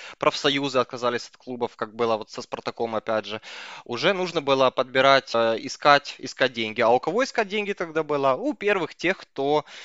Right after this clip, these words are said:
м, первых коммерчески успешных организаций. И опять же, почему вот клубы прих-, почему эти организации появлялись на пи-, там, на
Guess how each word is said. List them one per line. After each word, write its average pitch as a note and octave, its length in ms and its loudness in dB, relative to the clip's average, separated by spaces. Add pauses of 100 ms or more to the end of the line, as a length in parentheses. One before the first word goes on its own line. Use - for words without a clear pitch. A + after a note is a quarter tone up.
(380)
м, A#2 580 -6
первых F#3 380 2
коммерчески D#3 720 2 (100)
успешных - 800 -2 (140)
организаций. C3 880 -2
И A#2+ 460 0 (340)
опять G#3 380 2
же, F3+ 120 2
почему F3+ 580 0
вот - 280 -4
клубы D#3 320 -4
прих-, C3+ 340 -6
почему E3 320 -2
эти D3 120 0
организации C3 520 0
появлялись C3 680 0
на A#2+ 300 2
пи-, - 180 -10
там, G#2+ 280 -4
на G#2 160 -2